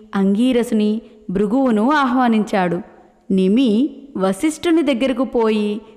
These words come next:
తన యాగమునకు ఋత్విక్కుగా ఉండమని అడిగాడు. "నేను దేవేంద్రుడు చేసే యజ్ఞంలో ఉన్నాను. ఆ యాగం కాగానే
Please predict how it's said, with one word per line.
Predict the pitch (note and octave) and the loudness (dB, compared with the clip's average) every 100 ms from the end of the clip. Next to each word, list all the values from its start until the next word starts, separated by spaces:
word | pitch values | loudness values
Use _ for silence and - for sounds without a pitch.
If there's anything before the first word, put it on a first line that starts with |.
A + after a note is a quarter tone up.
| - C4 | -8 -2
తన | C4 | 0
యాగమునకు | B3+ G#3 F#3+ G#3 C#4 D4 D4+ D4+ | 0 0 0 0 0 0 0 0
ఋత్విక్కుగా | B3+ - A#3 C#4 C#4+ C4+ C4+ | -2 -4 -4 -4 -2 -2 0
ఉండమని | C4 A3 G#3 F#3+ A#3+ | 0 0 0 0 0
అడిగాడు. | C#4+ A#3 A3+ F#3+ F3+ - - - _ - | -2 -2 -2 -2 -6 -10 -20 -20 _ -4
"నేను | F#3+ F#3+ F3+ F3 A3+ F4 - - E3+ | 0 2 2 0 0 -4 -12 -12 -4
దేవేంద్రుడు | F#3 G3 D4 E4+ E4 E4+ | -2 0 0 0 0 0
చేసే | D#4 D#4+ D4+ D4+ C#4 A3+ | 0 -2 0 0 0 0
యజ్ఞంలో | F#3 B3 A#3+ G3+ A3 | -2 0 0 0 2
ఉన్నాను. | D#4 C#4+ C4+ A3 F#3+ F#3+ - - - - | 2 2 2 0 -2 -6 -12 -20 -12 -4
ఆ | B3 | 0
యాగం | C#4 C#4 B3 A#3+ B3 | 2 2 2 2 0
కాగానే | A#3+ A3 G#3 G3+ G3 F#3+ F#3+ | 0 -2 0 0 0 -2 -4